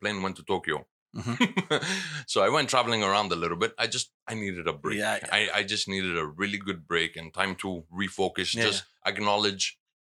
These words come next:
Speaker 1: settle. I don't know how to say it. Just go through all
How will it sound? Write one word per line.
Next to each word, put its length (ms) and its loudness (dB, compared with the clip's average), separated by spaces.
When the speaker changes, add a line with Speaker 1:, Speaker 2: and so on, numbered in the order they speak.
Speaker 1:
settle. 680 2
I 100 4
don't 100 0
know 100 2
how 120 0
to 80 -2
say 160 0
it. 80 -6
Just 200 -6
go 120 -2
through 220 -4
all 120 4